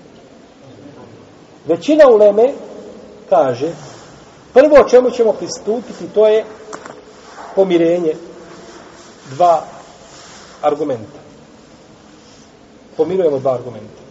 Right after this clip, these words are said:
pomirenje. Pa ako i ne možemo pomiriti, ne možemo naći puta da pomirimo, onda radimo šta? Tražimo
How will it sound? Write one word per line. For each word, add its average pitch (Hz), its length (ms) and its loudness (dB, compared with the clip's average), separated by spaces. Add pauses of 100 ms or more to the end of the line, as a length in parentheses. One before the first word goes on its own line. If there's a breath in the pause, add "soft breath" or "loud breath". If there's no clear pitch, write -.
(100)
pomirenje. 117 380 -10 (1120 soft breath)
Pa 190 140 6
ako 220 160 6
i 233 80 6
ne 285 100 8
možemo 277 380 8
pomiriti, 175 440 2 (680)
ne 160 80 0
možemo 180 240 4
naći 190 240 2
puta 190 180 -2
da 160 220 -2
pomirimo, 202 360 -4
onda 220 220 4
radimo 226 260 2
šta? - 260 -4 (100)
Tražimo 214 440 0